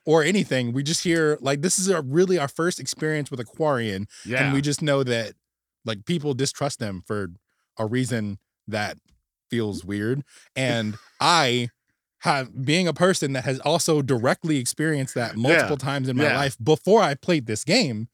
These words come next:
Speaker 1: was like, "Oh, shit." Like, "Oh, man." <laughs>
Speaker 2: Uh, and, and for people who don't know, like, so this character, Tali, I,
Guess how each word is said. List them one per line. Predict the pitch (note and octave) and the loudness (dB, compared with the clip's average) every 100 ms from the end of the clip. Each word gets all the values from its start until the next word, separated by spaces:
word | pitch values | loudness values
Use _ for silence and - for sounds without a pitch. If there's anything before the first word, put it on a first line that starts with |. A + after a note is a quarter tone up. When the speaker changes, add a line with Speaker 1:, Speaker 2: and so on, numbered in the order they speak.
| _ _ _ _ _ | _ _ _ _ _
Speaker 1:
was | C#3+ D3+ | -4 0
like, | D#3+ C#3 | 0 0
"Oh, | G3+ D3+ | 0 -2
shit." | - G3 - _ _ _ _ | -2 -4 -4 _ _ _ _
Like, | C3+ A#2 G#2 - _ _ _ _ _ _ _ _ _ - | -6 -6 -8 -20 _ _ _ _ _ _ _ _ _ 4
"Oh, | A3 C#3 | 4 6
man." | C3 G3+ E2+ G2+ _ _ - | 0 -2 -4 -18 _ _ 0
<laughs> | - D4 | 6 8
Speaker 2:
Uh, | C4 D4 D4+ C4+ - D4+ | 10 10 8 8 4 4
and, | E3+ D#3+ | 2 2
and | D#3+ D#3 _ _ _ | 2 0 _ _ _
for | C#3 | 0
people | A3+ G#3+ | 2 2
who | F3+ | 2
don't | E3+ D#3 | 0 2
know, | F3+ D#3 | 2 4
like, | C3+ B2+ - | 4 0 0
so | C#3 C3 A#2+ _ _ _ _ _ _ C#3+ | -2 -2 -4 _ _ _ _ _ _ -6
this | D#3 | -6
character, | - G3+ F#3+ - C3+ | 2 4 4 2 -4
Tali, | - E3 E3 A#2 F#2+ F2+ - _ _ _ _ _ _ _ _ _ _ _ _ - | 0 2 2 0 -6 -10 -16 _ _ _ _ _ _ _ _ _ _ _ _ 2
I, | D3 | 2